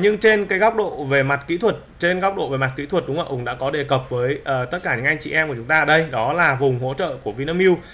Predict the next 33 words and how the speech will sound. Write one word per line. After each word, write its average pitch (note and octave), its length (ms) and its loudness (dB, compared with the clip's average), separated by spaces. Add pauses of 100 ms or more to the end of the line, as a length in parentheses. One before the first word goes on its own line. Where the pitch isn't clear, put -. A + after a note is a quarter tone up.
(160)
sẽ F3 120 -2
được F3+ 160 0
tính D#3 220 -2
ở E3 100 0
khoảng B2+ 200 -2
vùng C3 160 0
một B2+ 100 -4
trăm E3+ 160 -2
linh F3 200 -4
năm G3 280 2
đến D3 120 -4
khoảng C#3 180 -4
vùng B2 120 -4
một - 100 -8
trăm D#3+ 140 -2
linh D#3+ 100 -8
sáu. C#3+ 480 0
Ờ, B2 240 0
vừa C3 180 0
về C#3 320 4
vùng C#3+ 240 0
này, D3 280 2
tức F#3 100 -4
là F3 60 0
chỉnh C3+ 280 -2
test F#3+ 280 0
về D3 120 -2
vùng C3 160 0
này, C#3 180 2 (380)
thì C#3 100 -2
Vinamilk F3+ 500 2
sẽ E3 140 -2
có C#3+ 260 0